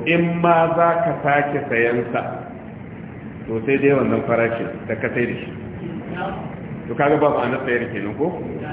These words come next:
Inda ka sayar kuma me ma'anar ka sake saya a dubu ishirin? Kaga kenan dole a dawo dai bashin dai za a bashi na dubu ishirin din. To wannan shine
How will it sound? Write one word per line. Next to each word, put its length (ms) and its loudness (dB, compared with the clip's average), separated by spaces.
Inda 180 4
ka 240 4
sayar 220 6
kuma 160 4
me 100 4
ma'anar 320 2
ka 140 -2
sake 240 0
saya 240 2
a 20 -
dubu 160 2
ishirin? 320 -2
Kaga 300 2
kenan 260 4
dole 160 4
a 140 2
dawo 400 4
dai 160 4
bashin 420 2
dai 220 2
za 80 2
a 160 0
bashi 260 0
na 160 -2
dubu 220 -4
ishirin 340 -4
din. 140 -2
To 160 4
wannan 240 4
shine 80 6